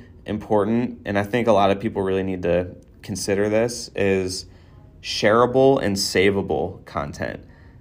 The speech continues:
So Instagram's algorithm,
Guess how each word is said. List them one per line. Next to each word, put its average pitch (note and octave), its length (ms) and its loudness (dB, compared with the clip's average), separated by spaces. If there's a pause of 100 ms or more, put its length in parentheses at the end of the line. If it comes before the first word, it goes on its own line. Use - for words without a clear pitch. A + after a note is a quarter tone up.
(140)
So G2 540 4 (600)
Instagram's D3+ 540 4
algorithm, F#2 840 2